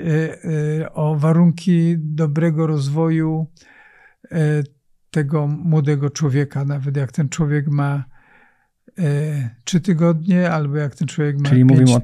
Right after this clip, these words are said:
Speaker 2: tak wczesnych.
Speaker 1: Tak, tak. O,
Speaker 2: Trzy
Speaker 1: na pewno.
Speaker 2: tygodnie.
Speaker 1: Tak, tak.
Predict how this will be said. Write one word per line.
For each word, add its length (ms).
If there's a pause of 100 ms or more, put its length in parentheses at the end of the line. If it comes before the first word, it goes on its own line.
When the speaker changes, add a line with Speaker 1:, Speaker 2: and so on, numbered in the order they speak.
Speaker 2:
tak 200
wczesnych. 500 (260)
Speaker 1:
Tak, 360
tak. 500
O, 60
Speaker 2:
Trzy 120
Speaker 1:
na 60
pewno. 200
Speaker 2:
tygodnie. 360 (360)
Speaker 1:
Tak, 200
tak. 220